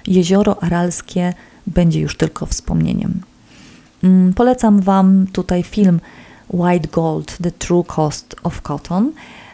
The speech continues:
y, gdzie zobaczycie taki właśnie pustynny piach sypiący w oczy mieszkańcom Uzbekistanu, ale też usłyszycie o przymusowych zbiorach bawełny,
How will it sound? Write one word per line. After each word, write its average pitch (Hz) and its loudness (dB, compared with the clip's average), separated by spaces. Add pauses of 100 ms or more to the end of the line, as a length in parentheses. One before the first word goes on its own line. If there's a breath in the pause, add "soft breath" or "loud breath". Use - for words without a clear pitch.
(180 loud breath)
y, 175 0
gdzie - -2
zobaczycie 170 -4
taki - -8
właśnie 160 -4
pustynny 170 2
piach 160 -4
sypiący 151 -4 (520 loud breath)
w - -18
oczy 160 -4
mieszkańcom 160 0
Uzbekistanu, 196 -2 (200)
ale 269 2
też - -2
usłyszycie 190 -4 (120)
o 170 0
przymusowych 160 -2
zbiorach 156 -4
bawełny, 151 -4